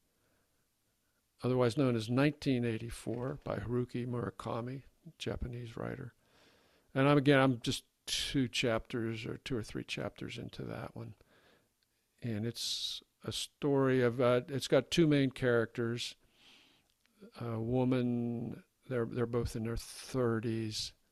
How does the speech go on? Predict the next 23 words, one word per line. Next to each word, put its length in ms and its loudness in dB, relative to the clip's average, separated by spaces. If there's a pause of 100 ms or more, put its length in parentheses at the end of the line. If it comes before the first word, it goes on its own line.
(260)
and 260 -2
he's 600 0 (120)
a 280 -2 (180)
kind 200 2
of 100 0
a 80 0 (440)
ghostwriter. 840 4
He 80 4
works 320 2
for 180 -2
a 60 -2
publishing 560 0
house, 560 -8
and 220 -6
his 160 -8
boss 400 -2
says 540 -8 (760)
they've 180 -6
come 180 -2
across 560 0
a, 400 -6 (1300)
a 60 -4
sh-, 180 -6